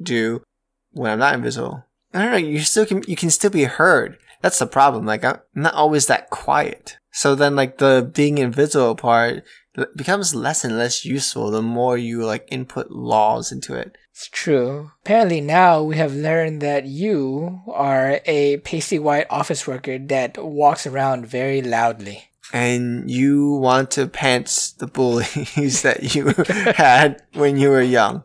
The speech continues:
Speaker 2: I want to pretend to be a ghost and scare people and then eat their food.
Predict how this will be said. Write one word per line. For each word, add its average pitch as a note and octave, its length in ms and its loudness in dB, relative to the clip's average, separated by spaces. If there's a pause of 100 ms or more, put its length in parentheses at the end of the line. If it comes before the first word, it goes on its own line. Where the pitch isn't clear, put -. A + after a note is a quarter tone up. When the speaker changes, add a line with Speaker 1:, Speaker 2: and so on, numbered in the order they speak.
(280)
Speaker 2:
I D3 80 -2
want G3 180 2
to F#3 60 -2
pretend F3 320 -4
to C#3+ 60 -2
be C#3+ 180 -6
a B2 80 -8
ghost C#3 480 -6
and A#2 180 -10
scare D3 380 -2
people A2+ 480 -10
and C3 160 -6
then D#3+ 180 -2
eat C3 200 -10
their A2+ 100 -8
food. B2+ 340 -8